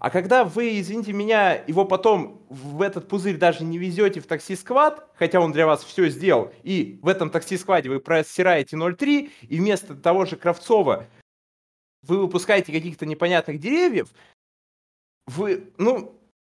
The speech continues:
какое отношение вы ждёте от Кравцова в дальнейшем? Здесь, вот честно, и потом, и я так понял, потом был с, с этим Друри, у него ещё какой-то конфликт, когда он в Хартфорд не хотел ехать, там они в целом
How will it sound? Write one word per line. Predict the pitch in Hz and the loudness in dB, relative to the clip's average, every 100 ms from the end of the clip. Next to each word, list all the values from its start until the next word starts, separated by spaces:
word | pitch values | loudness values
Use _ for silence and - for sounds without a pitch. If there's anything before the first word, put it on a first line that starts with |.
| _ _ _ | _ _ _
какое | - 170 269 | -6 4 6
отношение | 233 160 214 208 | 6 4 2 2
вы | 147 | 2
ждёте | 135 170 | 2 2
от | 135 | 2
Кравцова | 131 120 143 | -2 0 0
в | 117 | 2
дальнейшем? | 120 113 95 - - _ _ _ | 2 2 -2 -8 -20 _ _ _
Здесь, | 117 214 320 - - _ - | -8 0 0 0 -8 _ -6
вот | 127 - - | -6 -6 -4
честно, | - 185 - 101 | 2 2 0 -6
и | - | -4
потом, | 185 240 320 294 - | 0 2 2 0 -2
и | 190 | -4
я | 233 220 175 | -4 0 0
так | 165 - | 0 -2
понял, | 285 262 | 0 0
потом | 190 151 185 160 | 0 0 0 0
был | 143 120 | -2 -4
с, | - - | -10 -18
с | 113 - | -12 -6
этим | 156 139 123 | -6 -6 -8
Друри, | 147 233 294 269 | -2 0 0 0
у | 220 | 0
него | 202 | 0
ещё | 190 180 185 | 0 0 -2
какой-то | 185 - 185 175 | -2 0 0 0
конфликт, | 180 160 - 160 196 185 - | -2 -2 -4 -6 -6 -6 -6
когда | 147 139 143 | -4 2 2
он | 139 | 2
в | - | -4
Хартфорд | - 156 180 156 - 147 - | 0 4 4 0 -6 -8 -6
не | 139 | -8
хотел | 123 143 160 143 | -4 -2 0 -2
ехать, | 131 170 175 143 - | -2 -2 0 -2 -2
там | 135 117 - - | -4 -4 -18 -6
они | 127 143 | -4 -4
в | - | -6
целом | - 175 175 143 117 | -2 0 2 2 -2